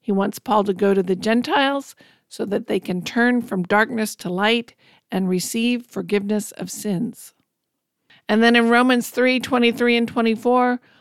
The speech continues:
Paul writes one of the classic statements of the gospel, and he says this, "For all have sinned and fall short of the glory of God,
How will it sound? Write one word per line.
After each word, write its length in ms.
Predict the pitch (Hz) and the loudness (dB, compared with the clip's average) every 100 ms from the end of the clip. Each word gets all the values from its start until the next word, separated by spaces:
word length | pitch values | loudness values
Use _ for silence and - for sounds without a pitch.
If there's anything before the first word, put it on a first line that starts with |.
| _ - | _ -6
Paul 240 | - 240 | 2 2
writes 360 | 240 240 240 - | 4 2 2 -2
one 180 | 233 226 | 0 0
of 100 | 214 | -2
the 80 | |
classic 520 | 196 - 214 226 - - | -6 -2 -2 -2 -6 -10
statements 580 | - 226 220 214 202 | -4 -2 0 -2 -4
of 120 | 196 196 | -8 -8
the 80 | |
gospel, 560 | 196 208 214 - 262 254 | -4 -2 -2 -4 -4 -2
and 160 | 233 190 | 0 -2
he 160 | 190 | -2
says 360 | 185 - 175 190 | -6 -6 -8 -4
this, 420 | 214 247 - - _ _ _ _ _ | -4 -4 -6 -20 _ _ _ _ _
"For 200 | - 233 | 2 4
all 300 | 214 233 277 | 6 6 4
have 260 | - 247 | -2 -6
sinned 600 | - - 254 262 277 262 - | -6 -2 2 2 2 -2 -2
and 180 | 196 | -4
fall 280 | - 214 214 | 0 0 0
short 340 | 208 233 233 240 | 0 0 0 0
of 160 | 214 | -4
the 80 | 208 | -6
glory 380 | 196 196 208 208 | -4 -2 0 0
of 140 | 190 | -2
God, 440 | 196 202 214 220 | -4 -2 -2 -4